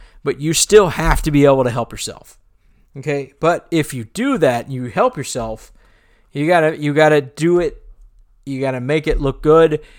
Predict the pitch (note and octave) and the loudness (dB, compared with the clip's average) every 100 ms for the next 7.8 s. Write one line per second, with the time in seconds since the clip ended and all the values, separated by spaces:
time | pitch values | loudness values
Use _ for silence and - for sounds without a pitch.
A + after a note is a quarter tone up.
0 | _ - C#3 C3 B2+ - D#3 D3 B2+ C#3 | _ -12 -4 -2 -2 0 0 0 -2 -2
1 | D3 C#3+ C#3 C3+ B2 G2 _ _ _ _ | -2 -4 -6 -6 -6 -8 _ _ _ _
2 | _ C3 B2 - B2+ A#2+ A#2 A#2+ A2 - | _ -4 -4 -4 -10 -10 -8 -6 -8 -8
3 | _ _ _ _ B2 C3+ C3+ A2 _ _ | _ _ _ _ -8 -6 -6 -8 _ _
4 | _ _ C3 - D3+ - D3+ C#3 A2 G#2+ | _ _ -14 -8 -8 -4 -2 -2 -4 -2
5 | C#3+ E3+ F3+ F3 F3 - D#3 C#3 B2 - | 0 0 -2 -2 -2 -4 -2 -2 -2 -6
6 | - C3 C3 C3 C3+ B2+ D3+ B2 A2 A#2 | -10 -2 0 0 0 0 0 -2 -4 -8
7 | A2 G2+ - A#2+ A#2+ A2+ - | -8 -8 -8 -6 -6 -10 -12